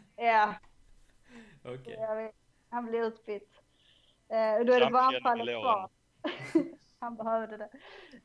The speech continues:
Speaker 2: Eh, anfallet kvar. Men
Speaker 3: Ja.
Speaker 2: då tar vi ju Marcus Rosenberg.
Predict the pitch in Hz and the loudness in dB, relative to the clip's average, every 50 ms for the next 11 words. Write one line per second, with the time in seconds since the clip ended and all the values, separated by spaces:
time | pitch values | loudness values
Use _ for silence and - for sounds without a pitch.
0 | 233 240 220 208 214 214 214 - - - 254 277 285 269 262 240 233 240 240 233 | -2 0 0 0 0 0 -2 -2 -2 0 2 2 2 2 0 0 0 0 -2 0
1 | - 262 214 190 - - - - _ _ _ _ _ _ _ _ _ - - 233 | 2 2 2 2 0 -6 -12 -20 _ _ _ _ _ _ _ _ _ -12 -8 -6
2 | 233 233 233 240 240 240 269 254 214 220 226 226 226 226 220 220 220 214 208 208 | -4 0 0 0 2 4 2 2 2 2 0 0 0 0 0 0 -2 -2 -2 -4
3 | 220 208 - 226 226 233 226 - - 196 190 196 202 202 202 202 214 - | -8 -8 -6 -6 -6 -6 -8 -10 -12 -8 -4 -2 -2 -2 -4 -4 -8 -12